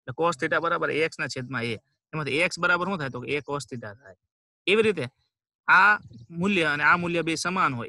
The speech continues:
એમ આ મૂલ્ય અને આ મૂલ્ય બે સમાન હોય. હવે આ આકૃતિમાં sin theta મૂકો, એટલે sin એટલે સામેની બાજુ છેદમાં કર્ણ. સામેની બાજુના છેદમાં કર્ણ મૂકો એટલે શું થાય? કે sin theta બરાબર એ વાય ના છેદમાં એ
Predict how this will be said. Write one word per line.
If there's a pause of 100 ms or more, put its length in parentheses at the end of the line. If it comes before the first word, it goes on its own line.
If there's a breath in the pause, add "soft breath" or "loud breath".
એમ (160)
આ
મૂલ્ય (180)
અને
આ
મૂલ્ય
બે
સમાન
હોય. (1120)
હવે
આ
આકૃતિમાં
sin
theta
મૂકો,
એટલે
sin
એટલે
સામેની
બાજુ
છેદમાં
કર્ણ. (480)
સામેની
બાજુના
છેદમાં
કર્ણ
મૂકો
એટલે
શું
થાય? (640)
કે
sin
theta
બરાબર
એ
વાય
ના
છેદમાં
એ